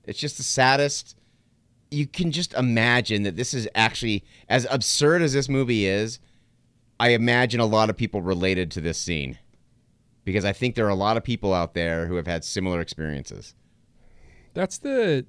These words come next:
Speaker 2: interesting thing about what Lynch does is that even though it's, like, those abstract notions, it still has a f-, sense of relatability.
Speaker 1: Right, right.
Speaker 2: And, um, then it cuts to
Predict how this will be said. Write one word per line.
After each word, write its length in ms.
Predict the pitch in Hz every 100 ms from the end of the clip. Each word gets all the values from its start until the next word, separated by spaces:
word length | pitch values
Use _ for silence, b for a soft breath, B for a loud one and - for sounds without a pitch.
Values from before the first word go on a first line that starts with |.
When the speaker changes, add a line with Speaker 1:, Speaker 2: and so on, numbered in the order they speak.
| _ _
Speaker 2:
interesting 520 | 170 185 190 170 151
thing 220 | 135 160
about 200 | 160 139
what 180 | 131 139
Lynch 340 | 135 143 139 -
does 380 | 135 127 107 107
is 160 | 117
that 140 | 131 131
even 260 | 160 208 214
though 160 | 185 147
it's, 200 | 139 - -
like, 200 | 135 -
those 180 | 131
abstract 540 | 135 131 - 143 127 -
notions, 640 | 123 131 127 113 107 104 -
it 120 | 135
still 540 | - - 156 170 156 - _
has 320 | 104 135 131
a 40 | 117
f-, 180 | - _
sense 320 | - 135 131
of 100 | 131 120
relatability. 880 | 120 123 120 104 123 120 101 101 101
Speaker 1:
Right, 340 | 87 76 67 _
right. 300 | 87 80 64 -
Speaker 2:
And, 320 | 117 113 110
um, 460 | 113 110 110 104 107 - _ _ _ _ _ _ _
then 160 | 156 214
it 120 | 202
cuts 260 | 196 202 -
to 480 | 175 156 131 120